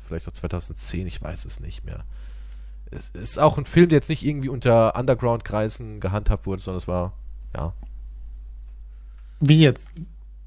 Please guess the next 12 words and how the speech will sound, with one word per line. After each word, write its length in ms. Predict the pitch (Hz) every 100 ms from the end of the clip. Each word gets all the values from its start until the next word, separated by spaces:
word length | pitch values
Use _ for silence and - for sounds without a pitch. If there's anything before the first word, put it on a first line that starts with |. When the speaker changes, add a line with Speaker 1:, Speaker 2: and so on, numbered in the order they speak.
| - - - - - -
Speaker 1:
Ein 60 |
richtiger 200 | 110 127
Speaker 2:
Halten? 160 | 131 156
Speaker 1:
Film 360 | - 220 131 98
halt. 400 | 92 90 - - - - - - - - - -
Speaker 2:
Das 100 | 127
war 80 | 156
eine 160 | 147
echte 300 | 151 131 - 131
Doku, 320 | 123 120 160
die 160 | 139
halten 560 | 123 135 - 139 135